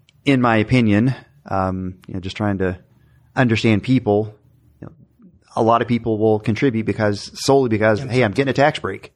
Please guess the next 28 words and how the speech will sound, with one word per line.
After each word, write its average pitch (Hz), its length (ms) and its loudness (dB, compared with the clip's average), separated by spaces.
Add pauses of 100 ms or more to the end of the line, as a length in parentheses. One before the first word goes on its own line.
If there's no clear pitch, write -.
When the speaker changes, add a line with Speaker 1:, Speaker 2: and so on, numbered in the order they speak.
(120)
Speaker 2:
Incentive, 127 500 -2
Speaker 1:
Yep. 110 160 2
Speaker 2:
yeah. - 160 -16
Speaker 1:
They're 113 180 4
incented 123 420 0
immediately. 104 840 -2
And 101 460 -6
so 101 160 -2
that, 104 300 -2
that 123 260 0
greatly 120 300 0
concerns 113 440 -2
me, 107 80 0
you 104 60 4
know, 101 40 2
especially 131 360 0
in 104 80 0
a 95 40 -4
system 120 340 -6
where 104 180 -2
our 98 100 2
Social 117 160 -2
Security 110 400 0
is 95 140 0
gonna 98 220 -2
go 95 120 -4
broke 104 380 2
in, 95 340 -6